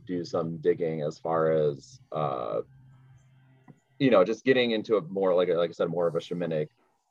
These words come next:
uh, vibe with it compared to, like, using, like, a playlist off of a speaker or something like that. Like, I wanna actually get a little bit more, like, real with it, I guess is the best way.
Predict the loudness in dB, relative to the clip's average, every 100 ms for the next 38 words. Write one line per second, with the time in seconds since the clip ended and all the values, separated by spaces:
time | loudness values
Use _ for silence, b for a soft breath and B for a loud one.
0 | _ _ _ -8 -6 -6 -8 0 2 4
1 | 4 2 0 0 0 0 -4 -2 -2 0
2 | -2 -2 -6 -6 -6 -2 -4 -4 -8 -10
3 | -4 0 0 0 -2 -4 -6 -8 -6 -8
4 | -6 -6 -4 -2 -2 -4 -6 -4 -4 -6
5 | -6 -6 -4 -2 -2 -2 -2 -6 -6 -4
6 | -4 -6 -8 -4 -4 -4 -6 -6 -6 -8
7 | -12 _ _ -20 -20 _ _ _ -20 -20
8 | -16 -12 -6 -2 0 0 0 0 2 2
9 | 2 -2 -14 -2 2 2 2 -2 -8 0
10 | 0 0 2 2